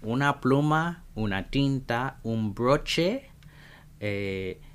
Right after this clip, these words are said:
y, bueno, quizás podemos hablar de los, de la, de las tres partes, eh, por separado,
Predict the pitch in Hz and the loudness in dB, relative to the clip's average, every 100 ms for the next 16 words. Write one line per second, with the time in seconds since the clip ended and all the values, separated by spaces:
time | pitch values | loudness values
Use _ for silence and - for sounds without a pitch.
0 | - - - 127 131 131 127 127 123 117 | -20 -14 -4 0 4 4 4 2 0 -4
1 | - 127 123 95 - - - - - 120 | -6 0 2 2 -2 -10 -16 -10 -2 2
2 | 139 139 165 151 151 143 139 139 - 113 | 2 2 4 4 4 4 2 0 0 2
3 | 104 110 117 120 107 104 95 - - 98 | 4 4 4 4 2 0 -2 -6 -8 -4
4 | 101 98 90 104 101 98 - 123 117 - | -2 -2 -4 -2 0 0 0 -2 -2 4
5 | 123 113 - 127 147 - - - - 95 | 4 4 0 -6 -6 -10 -14 -16 -8 -4
6 | 92 90 - 95 - - 98 101 113 117 | -2 -4 -6 -6 -6 -4 -2 0 0 0
7 | 127 | -4